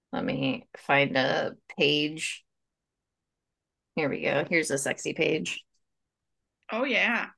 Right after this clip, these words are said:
Speaker 2: Oh, yeah. That's a
Speaker 1: So,
Speaker 2: nice
Speaker 1: yeah.
Speaker 2: one.
Speaker 1: Yeah, it looks, it looks good. It looks really good. Um, it,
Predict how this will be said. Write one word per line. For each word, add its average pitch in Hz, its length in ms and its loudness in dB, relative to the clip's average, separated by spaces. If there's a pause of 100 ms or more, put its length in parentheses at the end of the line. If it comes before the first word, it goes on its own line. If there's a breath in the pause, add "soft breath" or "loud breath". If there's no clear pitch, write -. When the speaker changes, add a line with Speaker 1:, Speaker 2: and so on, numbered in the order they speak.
(1000)
Speaker 2:
Oh, 320 260 6
yeah. 202 580 8 (160)
That's 269 180 -4
a 349 40 8
Speaker 1:
So, 165 40 12
Speaker 2:
nice 160 100 12
Speaker 1:
yeah. 139 200 10
Speaker 2:
one. - 100 -10 (360)
Speaker 1:
Yeah, 160 380 10 (180)
it 175 160 6
looks, 208 340 6 (120)
it 208 100 10
looks 226 400 6
good. 156 720 4 (200)
It 175 160 6
looks 202 260 0
really 160 280 2
good. 143 340 0 (540)
Um, 180 540 4 (960)
it, 240 200 4